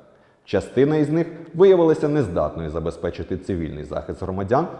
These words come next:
у момент надзвичайних ситуацій, зокрема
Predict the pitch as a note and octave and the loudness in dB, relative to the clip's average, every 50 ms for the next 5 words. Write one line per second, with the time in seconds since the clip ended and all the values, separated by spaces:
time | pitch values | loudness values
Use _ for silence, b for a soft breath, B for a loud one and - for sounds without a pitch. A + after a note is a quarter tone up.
0 | - - - - A#2 G#2+ G#2 F#2 E2+ E2+ G2 F#2+ - G2 E2+ D#2+ F2 E2+ - E2+ | -14 -8 -4 -2 0 0 0 0 -2 -4 -4 -6 -6 -8 -6 -4 -6 -6 -4 -4
1 | D#2 D#2 D#2+ D#2+ - - F2 - E2 D2 - - - - - - - - - _ | -6 -6 -8 -10 -12 -12 -8 -6 -4 -4 -6 -8 -12 -18 -20 -20 -20 -20 -20 _
2 | - F2 G#2 A#2+ - C#3+ D3+ D#3+ F3 F#3+ F#3 | -12 -6 -6 -4 -2 -2 0 0 0 -2 -2